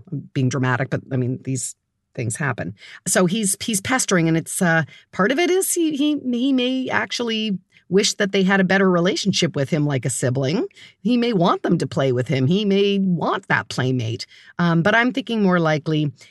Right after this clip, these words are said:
he's doing it to engage you for, for undue attention seeking. And he may have a bit of a reputation now around, "I'm that guy.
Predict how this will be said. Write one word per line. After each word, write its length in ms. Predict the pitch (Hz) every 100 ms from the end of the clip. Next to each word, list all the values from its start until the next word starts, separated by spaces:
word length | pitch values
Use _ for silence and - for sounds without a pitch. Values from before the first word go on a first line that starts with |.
| _
he's 380 | - 190 170 139
doing 260 | 175 160
it 140 | 151 -
to 120 | 160
engage 460 | 147 135 127 135 127
you 300 | 101 123 - -
for, 340 | 160 139 131
for 300 | - 151 143
undue 500 | 143 151 143 143 143
attention 500 | 135 113 139 127 123
seeking. 460 | 113 92 98 113 - - - - _
And 240 | 190 180 180
he 220 | 202 196
may 240 | 214 220
have 180 | 196 180
a 60 | 165
bit 140 | 165
of 60 | 156
a 40 |
reputation 760 | 151 147 147 151 170 156 156
now 260 | 139 139 135
around, 340 | 135 139 143
"I'm 220 | 139 160 135
that 220 | 139 -
guy. 320 | 117 117 135